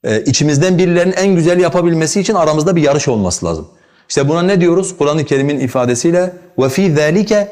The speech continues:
فَلْيَتَنَافَسِ الْمُتَنَافِسُونَ." Rekabet edenler, yarışanlar, koşturanlar işte bunun için yarışsınlar. İşte bunun için koştursunlar.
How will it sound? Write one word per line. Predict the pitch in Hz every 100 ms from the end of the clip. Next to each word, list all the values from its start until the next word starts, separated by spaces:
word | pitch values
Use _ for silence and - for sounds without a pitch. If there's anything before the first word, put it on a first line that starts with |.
| -
فَلْيَتَنَافَسِ | - 175 170 147 151 139 135 165 147
الْمُتَنَافِسُونَ." | 127 113 110 107 104 101 110 80 - - - 113
Rekabet | 120 143 143 175
edenler, | 156 123 95 85 - - _ _ _ 101
yarışanlar, | 123 131 - 127 131 147 98 - -
koşturanlar | 123 120 - 127 139 202
işte | 170 139 113
bunun | 160
için | 190 - 127
yarışsınlar. | 101 95 - 87 82 - - -
İşte | - 123
bunun | 165
için | 180 175 113
koştursunlar. | 104 - 92 - 95